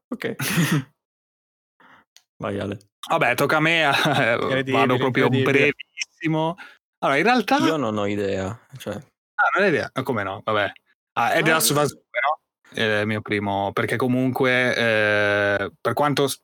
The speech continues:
Speaker 2: possa sembrare scontato, però in realtà, come abbiamo detto fino adesso, no? Assolutamente, bene o male, tutti abbiamo avuto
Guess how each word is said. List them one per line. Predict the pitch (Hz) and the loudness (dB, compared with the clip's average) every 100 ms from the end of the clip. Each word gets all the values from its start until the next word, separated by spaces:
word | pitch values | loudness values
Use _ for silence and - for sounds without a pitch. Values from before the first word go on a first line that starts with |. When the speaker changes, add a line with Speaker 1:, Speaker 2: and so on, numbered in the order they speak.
| _ | _
Speaker 2:
possa | - - | -4 0
sembrare | 127 127 123 | 0 0 0
scontato, | 135 131 117 127 123 110 | 0 0 0 0 0 -2
però | 113 | 0
in | 113 | 0
realtà, | 107 110 117 120 104 101 98 98 95 | 0 0 0 2 2 2 0 -2 -4
come | 104 101 | -6 -4
abbiamo | 104 104 | -2 -2
detto | 107 - 98 | -2 -2 -4
fino | - 104 | -4 -2
adesso, | 107 101 - 101 | -2 0 0 0
no? | 107 110 - | 0 -2 -4
Assolutamente, | - 107 104 107 107 98 | -4 -2 -2 -2 -2 -4
bene | 98 | -4
o | 98 | -2
male, | 107 98 | -2 -2
tutti | - 117 110 104 | -4 -8 -2 0
abbiamo | 107 104 104 | 0 -2 -2
avuto | 104 104 - 104 101 101 | -2 -4 -2 -2 0 -2